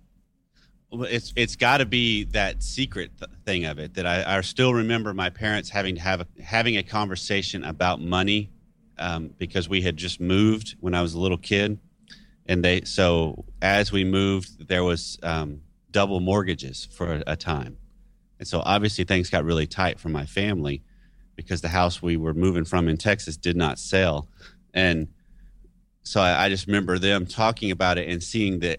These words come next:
the anguish on their fa-, <laughs> on their faces and kinda hearing from my father, he did not wanna be talking about this. And sh-, my mom did not want, you know, so it was just that, "Okay,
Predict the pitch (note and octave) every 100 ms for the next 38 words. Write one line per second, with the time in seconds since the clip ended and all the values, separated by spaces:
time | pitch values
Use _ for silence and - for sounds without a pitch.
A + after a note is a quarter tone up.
0 | - - F2 - G2 A2+ F#2+ F2 D#2 -
1 | - - F#2+ F#2 E2+ - A#2 - - -
2 | G#2 A2 G2 - A#2 A2 - F#2+ F2+ F2+
3 | - G#2 F#2+ - - - _ - - A2
4 | F#2+ G#2 A#2 G#2+ G#2 G#2 F#2 F2+ G2+ G2+
5 | F2 F#2 G2+ G2 G2+ G2 F#2 G#2 G2 F#2
6 | F2+ G2+ G2+ G#2 F#2 E2 E2 D#2 - D2+
7 | D2 - E2+ E2+ E2 D2+ - - - F2+
8 | E2+ F2+ F#2+ F#2 D2+ G2+ G2+ G2 F#2 G2
9 | A2 G2 G2 A#2+ G#2+ A#2 A2+ F#2+ - -
10 | - - - G2 F#2 A2 B2 C2